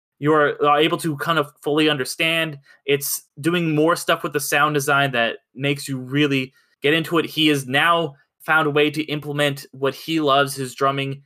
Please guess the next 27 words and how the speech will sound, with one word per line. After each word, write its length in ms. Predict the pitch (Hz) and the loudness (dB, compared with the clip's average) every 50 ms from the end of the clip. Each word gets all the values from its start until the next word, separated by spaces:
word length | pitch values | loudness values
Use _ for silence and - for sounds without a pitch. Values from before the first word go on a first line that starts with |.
| _ _ _ - | _ _ _ -10
into 220 | - 139 143 139 | -8 -4 -2 0
his 140 | 143 143 143 | -2 -2 0
life, 240 | 139 135 135 139 139 | 0 0 0 0 0
and 80 | 143 131 | -2 -4
he's 160 | 127 123 - | -4 -6 -8
teaching 520 | - - - 156 160 147 - - 160 151 135 - | -12 -12 -10 -8 -8 -8 -6 -8 -8 -6 -2 -2
other 200 | 131 135 120 113 | 0 0 0 -4
people. 600 | - - - - 180 175 - 123 107 95 92 - _ _ _ _ _ _ _ - | -6 -10 -12 -10 -10 -8 -4 -4 -4 -4 -4 -8 _ _ _ _ _ _ _ -2
And 340 | 135 131 131 131 127 120 113 _ _ _ _ _ _ _ _ _ _ _ _ _ _ _ _ - | 2 2 2 2 0 -4 -10 _ _ _ _ _ _ _ _ _ _ _ _ _ _ _ _ -4
I 80 | 160 160 | -2 -2
think 300 | 151 - 214 - - - - - | 0 0 -2 -2 -2 -6 -8 -2
all 220 | - 160 170 165 156 | 0 2 2 2 2
of 80 | 139 | 2
that 340 | 127 131 127 120 110 104 - - | 2 2 2 2 0 -2 -4 -4
is, 300 | - 139 139 135 127 - - | 0 0 0 0 -2 -6 -6
is 220 | 139 143 135 127 | -6 -6 -6 -6
just 400 | - - 151 143 143 - - - | -2 -2 -2 -2 -2 -4 -4 0
so 240 | 165 151 170 170 156 | 2 2 2 0 -2
cool. 500 | - - - 143 120 110 101 95 92 _ _ _ _ _ _ _ | -6 -6 -4 -2 -2 0 -2 -2 -4 _ _ _ _ _ _ _
And 500 | - 135 131 127 123 120 120 113 110 113 _ _ _ _ _ _ | -4 -2 0 0 2 0 -2 -4 -8 -14 _ _ _ _ _ _
through 120 | - 160 156 | -2 0 2
that, 240 | 160 139 - - - - | 2 2 0 -2 -6 -8
you 60 | 123 120 | -6 -6
know, 80 | 120 | -4
we've, 320 | 120 131 143 160 156 147 139 | -2 -2 -2 -2 -2 -4 -4
we've 220 | 131 139 151 143 | -2 0 0 2
been 340 | 147 160 151 143 139 139 | 2 2 2 2 0 -2